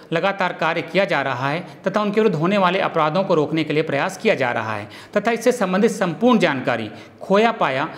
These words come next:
वेब पोर्टल में इंदराज की जाती है तथा इसके लिए समय समय पर हमारे छत्तीसगढ़ राज्य विधिक सेवा प्राधिकरण द्वारा प्रशिक्षित पैरालीगल वॉलंटियर भी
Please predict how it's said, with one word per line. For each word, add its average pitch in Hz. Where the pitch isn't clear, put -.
वेब 190
पोर्टल 151
में 170
इंदराज 147
की 196
जाती 147
है 127
तथा 190
इसके -
लिए 208
समय 170
समय 180
पर 196
हमारे 175
छत्तीसगढ़ 180
राज्य 156
विधिक 156
सेवा 156
प्राधिकरण 147
द्वारा 135
प्रशिक्षित 190
पैरालीगल 170
वॉलंटियर 139
भी 143